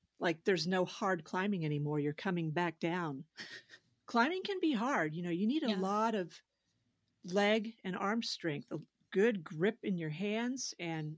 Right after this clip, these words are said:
Speaker 1: strong legs, because it's usually your legs that are foisting you up and up. But yeah, it's a cool sport. I'll try anything. I went across a suspension bridge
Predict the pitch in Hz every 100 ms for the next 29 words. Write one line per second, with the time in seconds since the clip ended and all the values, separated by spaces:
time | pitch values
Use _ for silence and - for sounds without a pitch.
0 | _ - - 202 202 214 170 220 185 -
1 | - - - 208 170 - 285 320 339 247
2 | 202 170 262 262 185 - 185 165 156 -
3 | _ _ - 247 254 - 240 202 190 180
4 | - 220 - - 165 - 247 - _ _
5 | _ _ _ _ _ _ _ _ _ _
6 | _ _ - 247 - 254 170 185 - 285
7 | - 220 - - 160 - _ _ _ _
8 | _ _ - 247 - 320 185 196 175 165
9 | 156 180 _ _ - - - 247 262 262
10 | 254 262 240 - 196 175 - _ _ _
11 | _ _ _ - 214 - 311 330 247 185
12 | 175 180 185 175 -